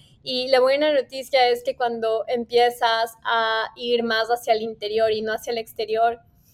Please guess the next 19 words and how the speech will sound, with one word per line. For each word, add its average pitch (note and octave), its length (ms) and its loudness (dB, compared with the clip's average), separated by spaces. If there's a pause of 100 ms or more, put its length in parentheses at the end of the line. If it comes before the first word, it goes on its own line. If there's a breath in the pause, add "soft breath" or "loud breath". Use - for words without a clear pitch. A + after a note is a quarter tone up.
(100)
vas A#3 160 0
a - 20 0
empezar B3 340 0
a A3+ 120 4
conectar A3+ 440 -4
contigo A3+ 480 -4
y A3 80 0
te A3+ 120 -4
vas A3+ 120 0
a A3+ 60 2
dar A3 260 2
cuenta A3+ 540 0
que A3+ 500 -4 (440)
hay B3 160 0
cosas B3+ 600 0 (440)
tan B3+ 420 4 (400)
obvias A#3 840 0 (140)
para A3 360 2
ti A#3 440 -8